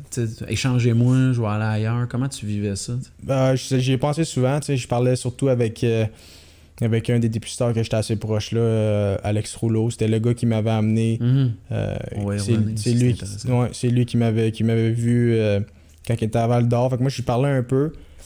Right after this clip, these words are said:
Speaker 2: C'était, euh, puis c'était dur, c'était dur. Fallait que je me, en même, en même temps, j'avais,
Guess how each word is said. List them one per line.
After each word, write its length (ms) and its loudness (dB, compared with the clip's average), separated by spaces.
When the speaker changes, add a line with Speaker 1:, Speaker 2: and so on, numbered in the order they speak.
Speaker 2:
C'était, 280 -2
euh, 260 0
puis 500 -2
c'était 220 -4
dur, 220 2
c'était 180 0
dur. 200 2
Fallait 220 0
que 120 0
je 80 2
me, 180 4
en 100 4
même, 200 2
en 80 2
même 180 2
temps, 160 0
j'avais, 260 2